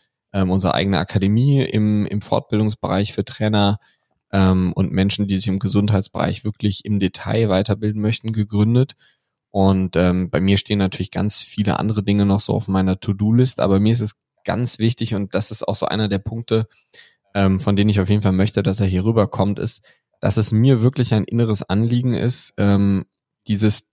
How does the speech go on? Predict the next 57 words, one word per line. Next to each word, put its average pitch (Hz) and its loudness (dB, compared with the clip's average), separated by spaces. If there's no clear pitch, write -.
Gesundheitsthema 110 0
in 87 0
die 104 0
Welt 92 0
zu 90 -6
bringen. 82 -6
Und 90 -4
man 104 2
muss 127 4
natürlich 117 2
sagen, 110 2
in 117 0
der 104 2
heutigen 107 0
Zeit 113 -2
und 98 0
in, 92 -2
in 98 -2
unserer 104 2
Generation 101 0
ist 92 -4
es 123 -8
natürlich 101 0
so, 104 0
dass 92 0
Social 104 0
Media 113 2
zum 98 -2
Beispiel 98 0
eine 98 0
Riesenrolle 101 0
spielt. 123 -2
Ähm, 98 2
aber 95 -2
da 101 2
geht's 117 -2
mir 107 4
nicht 120 0
darum 104 2
zu - -6
sagen, 98 2
hey, 101 2
guck 117 -2
mal 107 2
hier, 95 0
ich - -6
hab - -4
neununddreißigtausend 90 0
Abonnenten. 87 -2
Also - -8
ich - -8
habe - -4
auch 50 -2
nicht - -8
neununddreißigtausend 82 -2
Abonnenten, 104 0
aber 98 2